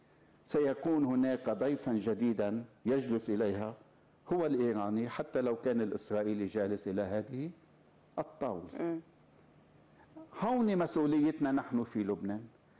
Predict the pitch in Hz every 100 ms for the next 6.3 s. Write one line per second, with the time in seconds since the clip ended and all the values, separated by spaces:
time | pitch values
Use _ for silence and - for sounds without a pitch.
0 | - - 143 - 170 190 214 170 156 156
1 | 139 143 - 131 185 185 - 151 151 170
2 | - - - - - - 160 165 196 180
3 | 165 170 160 160 - - - - _ _
4 | _ _ _ _ _ _ _ _ - -
5 | - _ - - - _ 113 107 - 113
6 | 110 120 120